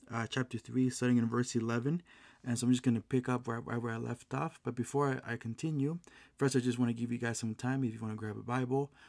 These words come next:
or if you just wanna listen. Um, it's up to you guys, but I will be in chapter three if you guys wanna follow along with me in your Bibles.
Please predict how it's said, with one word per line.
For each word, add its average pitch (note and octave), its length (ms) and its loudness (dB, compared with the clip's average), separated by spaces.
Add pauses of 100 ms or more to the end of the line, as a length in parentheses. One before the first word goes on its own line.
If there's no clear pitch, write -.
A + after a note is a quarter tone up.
(120)
or B2 60 -2
if B2 80 4
you A#2+ 60 0
just B2 200 -4
wanna A2+ 140 -2
listen. C3 460 -2 (220)
Um, A2 260 -8
it's - 120 -12
up - 100 -2
to B2 100 -2
you C#3+ 100 -4
guys, D#3 420 -8
but A2 140 -8
I A2 60 -2
will A#2+ 100 2
be A2+ 160 0
in G#2+ 120 -2
chapter A2 280 -10
three C#3 260 -6
if A#2 100 -4
you A#2 60 -2
guys A2+ 220 -6
wanna G#2+ 200 -6 (380)
follow A#2 220 -2
along A2 280 -2
with A#2+ 200 -6
me C3+ 120 2
in A#2+ 60 0
your A2 100 -4
Bibles. B2 520 -6